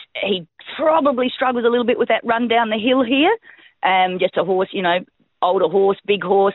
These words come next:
probably got a little bit of knee, um, problems. But he's drawn a gun barrier.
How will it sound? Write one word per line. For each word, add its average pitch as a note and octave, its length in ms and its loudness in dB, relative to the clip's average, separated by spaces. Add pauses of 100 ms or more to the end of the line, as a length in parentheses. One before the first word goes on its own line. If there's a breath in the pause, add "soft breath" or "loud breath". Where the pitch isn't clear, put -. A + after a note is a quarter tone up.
probably F3+ 260 -4
got F#3+ 140 -4
a F3 60 0
little F#3 160 -2
bit F#3 120 -2
of F3 60 -4
knee, G3 460 -2 (460 loud breath)
um, E3+ 640 0
problems. C4+ 440 0 (500)
But A3+ 220 0 (320)
he's A3 360 -2 (120)
drawn A#3+ 280 2
a G3+ 100 -2
gun G#3 340 -2
barrier. F#3+ 720 2